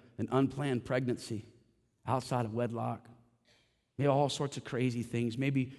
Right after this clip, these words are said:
a stint with drugs, maybe just, man, you didn't achieve the way you thought, whatever it may be. You walk around with this shame on your shoulders, and the Lord's looking at you today going, "Mighty warrior,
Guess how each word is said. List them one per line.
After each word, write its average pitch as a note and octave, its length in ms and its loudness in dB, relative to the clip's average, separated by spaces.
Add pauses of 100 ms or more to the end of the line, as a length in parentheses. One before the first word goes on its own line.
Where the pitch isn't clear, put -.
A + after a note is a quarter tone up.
a - 60 -8
stint C3+ 300 -2
with A2+ 120 -4
drugs, C3 640 0 (400)
maybe G3 220 2
just, - 580 -4
man, F3 200 2
you C#3 80 2
didn't D#3+ 340 4
achieve F3 380 0
the D#3+ 60 0
way D#3+ 100 2
you D3+ 120 0
thought, D3 360 0
whatever F3 320 2
it - 80 -2
may C#3 140 -2
be. C#3+ 300 2 (200)
You E3 160 2
walk D3+ 360 0
around F3+ 220 4
with D3 100 -4
this D3+ 280 -2
shame D3+ 760 0 (640)
on D3 160 4
your B2 80 4
shoulders, D3+ 600 -2 (460)
and D#3 120 4
the D3+ 40 6
Lord's E3+ 280 4
looking F3 300 4
at D3 60 0
you C3+ 160 0
today C3+ 280 2
going, C3+ 240 0
"Mighty D#3+ 260 4
warrior, C#3+ 460 2